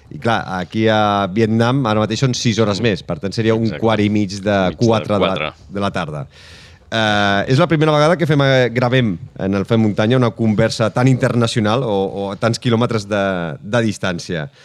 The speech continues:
Speaker 1: Eh, però sona com si estiguessis aquí davant nostre, eh?
Speaker 2: Sí, sí, això ja ho deia la meva iaia quan <laughs> a vegades la trucava.
Speaker 1: Si aixequés el
Speaker 2: I em
Speaker 1: cap.
Speaker 2: deia,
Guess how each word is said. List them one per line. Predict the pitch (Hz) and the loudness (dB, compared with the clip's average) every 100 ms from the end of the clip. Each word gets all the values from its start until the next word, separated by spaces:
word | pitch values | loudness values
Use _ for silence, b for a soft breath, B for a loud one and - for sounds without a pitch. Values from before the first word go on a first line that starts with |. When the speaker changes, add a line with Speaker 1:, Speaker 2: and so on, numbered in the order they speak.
| B B B B B | B B B B B
Speaker 1:
Eh, | - 95 87 85 | -6 -4 -4 -4
però | 90 85 | -6 -4
sona | 107 113 | -2 0
com | 131 | 0
si | 139 | -2
estiguessis | 123 104 101 101 92 | -2 0 0 0 -2
aquí | 92 101 95 92 87 | -2 0 0 2 0
davant | 78 95 92 | 0 0 2
nostre, | 113 123 80 90 | 0 0 -4 -4
eh? | 143 - _ _ _ | -6 -12 _ _ _
Speaker 2:
Sí, | - 90 | -10 -8
sí, | 85 87 | -6 -8
això | 82 85 | -8 -4
ja | 85 87 80 73 71 76 | 0 0 0 -4 -8 -12
ho | 76 | -8
deia | 80 87 82 | -2 0 0
la | |
meva | 80 78 | 0 0
iaia | 76 80 73 | 0 -2 -4
quan | 71 | -10
<laughs> | - - - - | -12 -12 -10 -6
a | 135 | -4
vegades | 120 104 104 82 | -4 -2 -2 -2
la | 98 | -6
trucava. | 90 87 87 90 98 | -6 -4 -2 0 0
Speaker 1:
Si | |
aixequés | 107 107 107 113 | -2 -2 0 0
el | |
Speaker 2:
I | 101 | 0
em | |
Speaker 1:
cap. | 110 | 2
Speaker 2:
deia, | 95 98 98 | 2 2 0